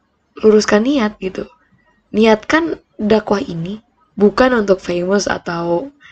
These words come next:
diaku manusia. Ya, nggak, itu nggak peduli deh. Kalau misalnya fansnya udah hilang, mau apa akunnya? Hilang juga. <laughs> Jadi, apa-apa niatkan untuk Allah, bukan untuk makhluk. Luruskan niat,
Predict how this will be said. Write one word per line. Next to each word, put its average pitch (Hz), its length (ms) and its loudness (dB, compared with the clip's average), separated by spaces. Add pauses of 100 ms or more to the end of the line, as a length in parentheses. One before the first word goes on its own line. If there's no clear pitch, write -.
(220)
diaku 185 720 0
manusia. 175 720 -2 (320)
Ya, 214 160 -4 (240)
nggak, - 240 -8 (400)
itu - 80 -4
nggak 254 320 -2
peduli 220 320 6
deh. 311 160 4 (800)
Kalau 320 160 2
misalnya 277 400 2
fansnya 214 240 0
udah 190 160 4
hilang, 202 300 2 (1000)
mau 320 240 2
apa 202 160 -2
akunnya? 185 320 0 (320)
Hilang 202 320 2
juga. 202 320 0 (460)
<laughs> - 540 -14
Jadi, 220 440 0
apa-apa 208 400 0
niatkan 190 400 2
untuk 185 400 0 (400)
Allah, 185 480 0 (160)
bukan 202 320 2
untuk 190 160 -4
makhluk. 190 400 -2 (640)
Luruskan 190 400 2
niat, 208 320 0